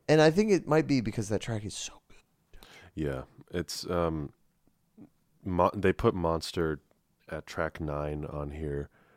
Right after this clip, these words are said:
Speaker 2: right before, um, like, 'cause after Monster, it's three oh five, Always Been You, Piece of You, Look Up at the Stars, and Can't Imagine.
Speaker 1: Uh-huh.
Speaker 2: Um, and, like, I feel like Monster kind of might have fit better earlier on in the track list.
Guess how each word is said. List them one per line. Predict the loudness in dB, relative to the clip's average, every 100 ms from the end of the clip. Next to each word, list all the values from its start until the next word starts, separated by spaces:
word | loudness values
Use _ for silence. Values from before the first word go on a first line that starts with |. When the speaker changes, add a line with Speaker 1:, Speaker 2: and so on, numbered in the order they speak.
| _ 0
Speaker 2:
right | 2 2
before, | -2 -2 2 4 6 4 0 _ _ _ _ _ -10
um, | -6 -4 -4 -6 -10 _ _ _ -8
like, | -2 -2
'cause | 0 6
after | 6 6
Monster, | 4 4 2 0
it's | -4 -2
three | 0 2
oh | 2
five, | 0 0 0
Always | -2 -2 -2 -4
Been | -6 -6
You, | -6
Piece | -6 -8 -8 -6
of | -6
You, | -6 -6
Look | -6 -8
Up | -8
at | -8
the | -10
Stars, | -8 -6 -6 -6
and | -10
Can't | -8 -8
Imagine. | -6 -8 -4 -2 -2 -4 -10 _
Speaker 1:
Uh-huh. | 2 4 4 2 0
Speaker 2:
Um, | -6 -6 -6 -12 _ _ _ _ _ _ _ _ _ _ -20 -20 _
and, | -6 -4 -2
like, | -4 -4 -10 -20 -20 -8
I | -2
feel | 6 6
like | 6
Monster | 6 4 4 0
kind | 0 2 4
of | 2 -2 -20 -18 -4
might | 2 4
have | 4
fit | 2 0 0
better | 2 4 4 4
earlier | 2 2 2 4 4
on | 2 0
in | 0
the | -4
track | -2 -2 -2
list. | -2 -4 -6